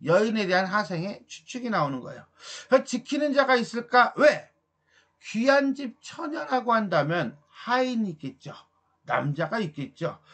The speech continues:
분명 지키는 사람이 있을 거라고 생각하고 물러나려다가 발소리가 저벅저벅 하는 것도 깨닫지 못했다. 자, 여기까지.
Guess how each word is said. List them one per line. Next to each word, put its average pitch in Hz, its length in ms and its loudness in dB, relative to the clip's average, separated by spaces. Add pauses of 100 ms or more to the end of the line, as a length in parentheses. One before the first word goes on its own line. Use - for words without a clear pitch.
(220)
분명 180 680 2
지키는 214 500 -6
사람이 202 400 0
있을 214 460 -8
거라고 196 460 2
생각하고 190 840 0 (260)
물러나려다가 151 2500 2 (1600)
발소리가 160 1000 2 (120)
저벅저벅 160 760 0
하는 143 160 -2
것도 127 560 2 (120)
깨닫지 220 680 -2 (120)
못했다. 123 1400 -6 (180)
자, - 220 -8
여기까지. 214 460 2